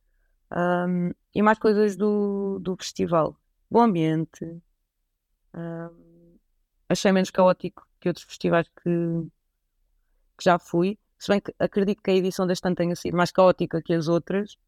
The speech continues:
porque, hum, Rosalía e Kendrick Lamar, não é? Ahm,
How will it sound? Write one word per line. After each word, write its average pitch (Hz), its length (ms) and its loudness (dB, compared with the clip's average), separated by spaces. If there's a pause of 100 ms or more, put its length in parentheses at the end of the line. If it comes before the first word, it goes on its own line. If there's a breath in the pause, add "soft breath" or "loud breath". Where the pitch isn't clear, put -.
(340)
porque, - 460 -8
hum, 165 560 -4 (100)
Rosalía 151 360 2
e - 20 2
Kendrick 143 360 -2
Lamar, 156 240 2
não 160 140 -2
é? 175 100 -6 (760)
Ahm, 165 760 0